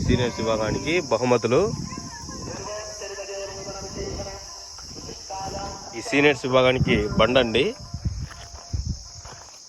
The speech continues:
సీనియర్స్ విభాగానికి బండ,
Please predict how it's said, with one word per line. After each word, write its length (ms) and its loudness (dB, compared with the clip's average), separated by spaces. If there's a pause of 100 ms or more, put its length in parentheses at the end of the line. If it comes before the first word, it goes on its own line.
(1900)
సీనియర్స్ 380 4
విభాగానికి 440 4
బండ, 140 4